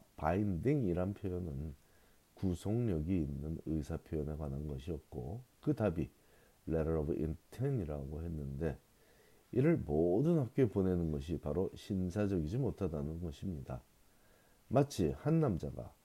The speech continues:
여러 여자에게 동시에 청혼을 하는 보기 흉하고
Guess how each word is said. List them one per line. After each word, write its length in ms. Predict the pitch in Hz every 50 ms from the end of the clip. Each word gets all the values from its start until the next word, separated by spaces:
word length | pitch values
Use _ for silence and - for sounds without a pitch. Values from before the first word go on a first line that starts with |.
| _ - _ _ _ _ - -
여러 460 | 85 95 120 139 151 156 175 156 110
여자에게 540 | 90 80 76 78 73 69 62 - - - - - - - _
동시에 760 | - 92 101 113 113 107 98 - - 85 80 95 131 156 156
청혼을 480 | - - - 160 160 156 147 139 127 110
하는 260 | 95 78 71 65 65 - - - - - - _ - _ _ _ _ _ - -
보기 320 | - 92 87 104 117 123 104
흉하고 760 | - - - 160 170 160 147 143 120 92 101 104 101 101